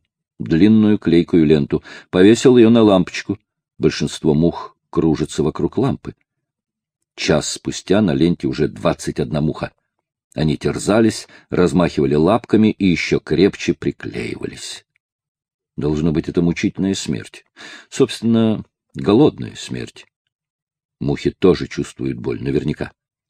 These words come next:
Иначе они не пытались бы освободиться любой ценой. Муха тоже создание Бога. Она радуется жизни, имеет друзей и семью,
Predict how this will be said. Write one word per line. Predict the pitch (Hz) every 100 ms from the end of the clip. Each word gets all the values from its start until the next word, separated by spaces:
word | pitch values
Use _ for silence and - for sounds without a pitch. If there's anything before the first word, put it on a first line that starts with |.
| _ _
Иначе | 80 76 65 78
они | 73
не | 71
пытались | - - 78 80
бы | 76
освободиться | 90 107 98 101 104 -
любой | 101 104
ценой. | 98 135 135 90 - _ _ _ _ _ _ _ _ _
Муха | 64 80 - 64
тоже | - 101 127 123
создание | - 76 57 62 60 58
Бога. | 57 60 57 55 - _ _ _ _ _ _ _
Она | 76 71
радуется | 69 69 65 - 73
жизни, | 64 85 104 135 - - -
имеет | 76 78 60
друзей | - 73 73 73
и |
семью, | 65 - 65 64 92 117